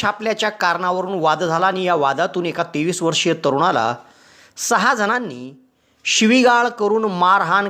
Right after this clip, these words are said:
केली आणि त्याच्या डोक्यावर काठीने मारून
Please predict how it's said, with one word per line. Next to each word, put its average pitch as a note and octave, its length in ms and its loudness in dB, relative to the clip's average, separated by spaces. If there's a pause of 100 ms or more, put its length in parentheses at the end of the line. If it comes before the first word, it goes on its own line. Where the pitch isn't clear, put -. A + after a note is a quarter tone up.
केली G#3 460 -6 (360)
आणि A3 380 0 (260)
त्याच्या F3+ 460 2 (200)
डोक्यावर E3 480 0
काठीने F#3 460 -4
मारून F3 460 0